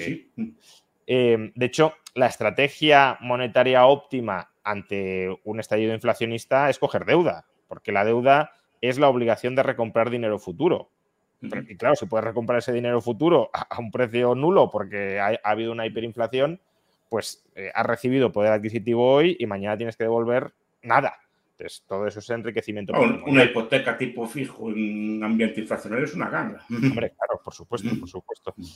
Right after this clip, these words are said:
Speaker 2: Em, sí, en, en la hiperinflación hay que buscar activos que más o menos estén, se revaloricen junto con la inflación,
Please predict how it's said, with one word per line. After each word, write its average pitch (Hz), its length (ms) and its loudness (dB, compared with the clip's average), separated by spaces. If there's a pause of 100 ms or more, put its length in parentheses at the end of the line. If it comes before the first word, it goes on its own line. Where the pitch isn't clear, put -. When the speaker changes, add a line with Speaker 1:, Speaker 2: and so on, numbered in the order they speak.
(420)
Speaker 2:
Em, 113 680 0
sí, 190 180 6
en, 120 240 -2
en 113 140 -4
la 113 80 2
hiperinflación 117 640 0
hay 180 100 2
que 170 60 0
buscar 151 340 6
activos 139 800 0 (280)
que 110 280 -2
más 117 280 -4
o 139 60 -4
menos 135 400 -4
estén, 117 560 -4
se 117 140 -6
revaloricen 107 580 0 (280)
junto 98 340 -6
con 90 160 -6
la 90 60 -8
inflación, 151 580 -2